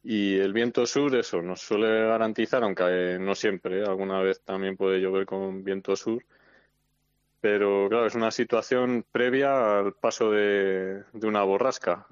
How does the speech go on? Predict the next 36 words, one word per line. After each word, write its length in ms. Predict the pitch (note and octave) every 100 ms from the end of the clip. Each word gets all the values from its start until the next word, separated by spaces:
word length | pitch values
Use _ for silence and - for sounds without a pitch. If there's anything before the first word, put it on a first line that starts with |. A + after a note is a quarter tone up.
| C3
así 240 | G2 G2
que 500 | F#2 F#2 F2+ F2+ F2 - _ _ _ _ _ -
normalmente 680 | G2+ G2 G#2+ G#2+ A2+ A2+
después 440 | A2 G2 - G#2+ G#2
de 120 | G#2+
haber 240 | G#2+ A2
viento 300 | G#2+ G#2+ G#2
sur 240 | G2+ A#2 A#2
termina 500 | - G#2+ G#2 G#2+ G2+
lloviendo, 420 | F#2 F#2+ A2 F#2+
que 80 | F#2+
es 60 |
un 100 | G2+
poco 200 | F#2+ G#2
lo 100 | G2+
que 80 | F#2
va 120 | G2
a 40 | G2+
pasar 320 | F#2+ - G2
estos 320 | F2+ - F#2
días, 260 | F#2 E2+ E2+
¿no? 240 | G2+ B2 - _ _ _
Hoy 200 | - G#2
tenemos 440 | - G#2 G#2+ G#2 G2
viento 300 | G#2+ G#2 G#2
sur, 300 | - C3 D3 _
pero 560 | G#2 G2 F#2 F#2 F#2+ - - - _ _ -
mañana 720 | F#2+ G2 G#2 G2+ G2+ G2+ G2+
y 540 | G2 G2 G2 G2 G2
pasado, 560 | - F#2+ - G#2+ A2+ A2
pues, 200 | G2 -
se 120 | -
acercan 400 | - G2 - F#2
las 180 | F2+ -
lluvias 380 | F#2+ F#2 F2 -
al, 300 | F2+ F2